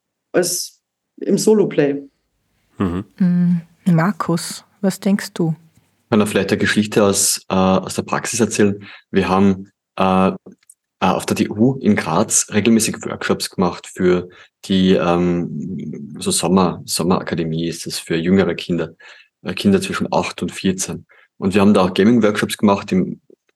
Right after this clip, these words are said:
Speaker 4: im, äh, im Wunsch, dass man den Kindern auch andere Genres außer vielleicht, äh, fifa und Fortnite, die eh nett sind, als Spiele noch kennenlernen lässt und, äh, so darüber diskutiert, was uns eigentlich Freude macht an Videospielen, so auf dieser Schiene. Und wir haben da gemerkt,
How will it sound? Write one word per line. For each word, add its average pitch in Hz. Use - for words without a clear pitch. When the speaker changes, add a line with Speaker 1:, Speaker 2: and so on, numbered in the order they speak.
Speaker 4:
im, 87
äh, 87
im 92
Wunsch, 104
dass -
man 92
den 95
Kindern 107
auch -
andere 107
Genres 104
außer 92
vielleicht, 90
äh, 87
fifa -
und 92
Fortnite, 92
die 92
eh 90
nett 90
sind, 85
als 80
Spiele 95
noch 87
kennenlernen 104
lässt 87
und, 92
äh, 90
so -
darüber 95
diskutiert, 104
was 90
uns 92
eigentlich 87
Freude 90
macht 90
an 90
Videospielen, -
so -
auf -
dieser -
Schiene. -
Und 107
wir 113
haben 123
da 135
gemerkt, 101